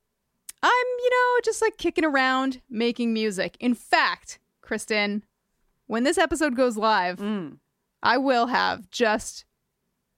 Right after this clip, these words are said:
Speaker 1: released the first single from my first proper full-length studio album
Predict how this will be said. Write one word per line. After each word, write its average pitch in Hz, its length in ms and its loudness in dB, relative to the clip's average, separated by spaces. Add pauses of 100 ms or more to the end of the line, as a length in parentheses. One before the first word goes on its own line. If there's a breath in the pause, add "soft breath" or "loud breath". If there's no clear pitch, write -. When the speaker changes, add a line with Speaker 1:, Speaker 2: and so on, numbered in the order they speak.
(120)
Speaker 1:
released 233 340 -2
the 214 80 -8
first 240 260 0
single 208 340 0
from 196 180 -4
my 180 240 -2 (640)
first 269 340 -2 (760)
proper 254 560 0
full-length 220 760 -6
studio 208 400 -4
album 185 420 -2